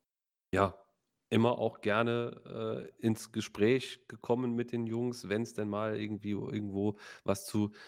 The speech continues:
besprechen gab. Natürlich, ähm, jetzt in dem Rahmen, wo ich, äh, selbst auch einen Club gesucht hatte, hatte ich auch Kontakt,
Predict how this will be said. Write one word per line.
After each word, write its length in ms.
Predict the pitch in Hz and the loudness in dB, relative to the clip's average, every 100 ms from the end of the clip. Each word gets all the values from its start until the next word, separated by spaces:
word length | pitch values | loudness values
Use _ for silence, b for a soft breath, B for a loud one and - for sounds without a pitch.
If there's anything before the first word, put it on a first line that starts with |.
| B | B
besprechen 480 | - - 98 101 92 | -10 -4 -2 0 4
gab. 240 | 95 110 | 4 4
Natürlich, 500 | 101 - 104 104 - | 0 -2 -4 -4 -4
ähm, 320 | 98 95 - - | -2 -2 -4 -4
jetzt 320 | 95 92 - - - | -4 -4 -12 -18 -10
in 220 | - 95 | -2 4
dem 260 | 98 98 - B B B | 4 4 -2 B B B
Rahmen, 520 | - 90 98 110 107 95 | 0 6 6 6 0 -2
wo 160 | 104 | -2
ich, 280 | 101 - - | -2 -6 -8
äh, 440 | 98 98 95 - 92 | -4 -2 -4 -6 0
selbst 320 | 98 120 - | 0 0 -4
auch 100 | 117 | -6
einen 100 | 110 | -4
Club 220 | - 113 | -6 -8
gesucht 280 | 101 107 107 | -10 -8 -2
hatte, 120 | 95 | 0
hatte 140 | 90 - | 0 0
ich 100 | - | -6
auch 140 | - | -2
Kontakt, 440 | 104 - 107 - | -4 -2 -6 -6